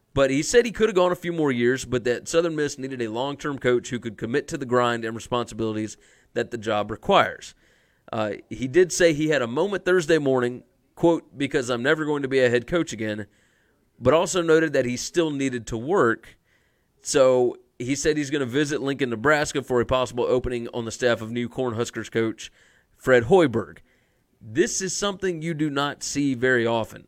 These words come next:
A guy that has finally gotten a program rolling. He's built a good foundation. He has improved over the last three seasons, finally got things the way that he wants them,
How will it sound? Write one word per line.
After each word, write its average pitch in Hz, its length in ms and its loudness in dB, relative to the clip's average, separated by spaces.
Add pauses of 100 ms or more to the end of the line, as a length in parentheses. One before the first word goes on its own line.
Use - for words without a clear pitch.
A 120 100 -2
guy 143 320 0
that 151 160 -2
has 110 300 -4 (160)
finally 196 560 0
gotten 143 400 -2
a 123 80 0
program 127 600 -2
rolling. 110 360 -2 (400)
He's 123 180 -6
built 165 300 2
a 196 40 -2
good 175 220 2
foundation. 117 720 -2 (840)
He 131 220 4
has 120 260 4
improved 160 600 6
over 131 160 2
the 123 80 0
last 123 340 -2
three 139 240 0
seasons, 110 720 -8 (880)
finally 202 360 2
got 190 220 0
things 190 220 -4
the 175 40 2
way 170 120 4
that 156 80 -2
he 147 100 2
wants 151 280 -2
them, 120 180 -8